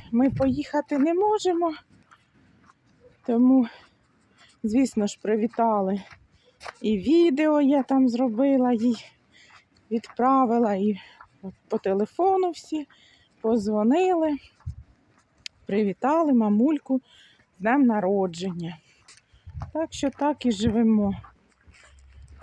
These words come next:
Погані новини, гарні новини. Ну, а що робити? Це життя.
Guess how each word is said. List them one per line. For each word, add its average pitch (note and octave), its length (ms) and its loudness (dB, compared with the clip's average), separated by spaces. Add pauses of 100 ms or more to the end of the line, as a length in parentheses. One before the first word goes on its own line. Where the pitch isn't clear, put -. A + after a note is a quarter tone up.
(640)
Погані F4 540 4
новини, D#4 720 2
гарні C4+ 500 2
новини. A#3+ 640 2 (720)
Ну, D#4+ 140 -4
а B3 60 2
що F#3+ 300 -4
робити? F3 480 -8
Це D4+ 200 -2
життя. C4 540 -4